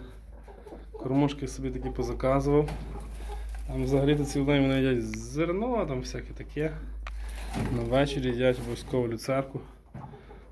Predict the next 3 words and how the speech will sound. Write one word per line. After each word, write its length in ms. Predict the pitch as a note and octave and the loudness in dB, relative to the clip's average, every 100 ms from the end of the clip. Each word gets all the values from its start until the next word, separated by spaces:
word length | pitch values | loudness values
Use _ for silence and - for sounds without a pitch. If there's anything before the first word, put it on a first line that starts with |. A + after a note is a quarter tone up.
| - | -10
зеленого 560 | B2 C3+ C3+ C3+ C3+ | -2 2 2 2 0
сушення, 560 | C3 - D3+ - B2 A#2+ - - - A#2+ | -2 -4 -4 -2 -4 -4 -8 -16 -16 -12
найсвіжішу. 1200 | A#2+ A#2+ A#2+ B2+ B2+ B2+ B2+ A#2+ B2+ B2+ B2 | -10 -8 -4 -2 -2 -4 -8 -6 -2 -2 -2